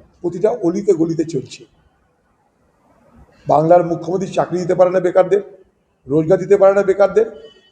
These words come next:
বলে দিয়েছে, "তোমরা জুয়া খেলে নিজেদের ভাগ্য নির্ধারণ করো।" হতাশ হয়ে গেলে মদ খাও, মদের দোকান খুলে দেওয়া হয়েছে গলিতে গলিতে, গ্রামে গ্রামে, আর রোজগার করার জন্য জুয়া খেলো। বলছি তো আপনাকে, এই করিডোর,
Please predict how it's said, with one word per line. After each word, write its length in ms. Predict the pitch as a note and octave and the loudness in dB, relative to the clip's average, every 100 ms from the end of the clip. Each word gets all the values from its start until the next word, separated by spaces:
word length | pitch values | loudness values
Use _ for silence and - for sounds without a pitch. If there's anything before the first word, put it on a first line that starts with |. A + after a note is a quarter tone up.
| _ _ _ _ _ _ _ - | _ _ _ _ _ _ _ -8
বলে 160 | C#3 F3 | -4 0
দিয়েছে, 240 | G3+ G3 | 2 2
"তোমরা 540 | G3+ F#3+ F#3 E3+ - C#3+ | 2 4 4 2 -6 -12
জুয়া 200 | C3 F#3 | 0 2
খেলে 160 | E3 G3+ | 2 0
নিজেদের 260 | F#3+ F#3 E3+ | -2 -4 -2
ভাগ্য 260 | D#3 D#3 | -2 -2
নির্ধারণ 420 | D#3+ D#3+ D3+ D3+ | -6 -6 -6 -6
করো।" 200 | C#3+ C#3+ - _ _ _ _ _ _ - | -8 -12 -12 _ _ _ _ _ _ 0
হতাশ 280 | D#3+ F#3 D3+ | 2 4 2
হয়ে 100 | F#3+ | 2
গেলে 140 | G3 F3+ | 2 2
মদ 240 | E3 E3 | 2 2
খাও, 460 | - G#3+ - - - - _ _ | 2 2 0 -14 -20 -20 _ _
মদের 200 | D3+ F#3 | -4 -2
দোকান 240 | F3+ F3+ E3+ | 0 0 -2
খুলে 220 | - F3 | -4 2
দেওয়া 200 | F#3 F3+ | 4 4
হয়েছে 340 | F3+ - - - - - _ _ _ C#3 | 2 -2 -8 -8 -20 -20 _ _ _ -8
গলিতে 280 | D#3+ F3 | -6 -2
গলিতে, 320 | E3+ F3 E3 C#3+ | -2 -2 -2 -4
গ্রামে 360 | - D#3 E3 | 0 0 2
গ্রামে, 220 | E3+ F#3+ - - _ _ _ _ - | 0 -2 -8 -20 _ _ _ _ 0
আর 200 | D3+ F#3+ - - - _ _ _ _ _ _ _ _ _ _ _ _ D3 | 2 2 -2 -18 -20 _ _ _ _ _ _ _ _ _ _ _ _ 2
রোজগার 380 | F3 D#3+ A#3 | 2 4 2
করার 260 | G#3 F#3+ D#3 | 4 2 2
জন্য 320 | F3+ B3 - | -4 -6 -10
জুয়া 220 | E3 F#3 | 0 0
খেলো। 360 | C#3 C3+ - - _ _ _ _ _ _ _ _ - - - - | 0 -6 -12 -20 _ _ _ _ _ _ _ _ -20 -20 -6 -2
বলছি 240 | E3 G3+ | -2 0
তো 80 | G3 | 0
আপনাকে, 240 | F#3 C#3 | 0 -4
এই 340 | C#3+ - E3 F3 | -8 -4 -4 -2
করিডোর, 580 | D#3+ D#3+ D#3+ C3 - | -2 0 0 -2 -6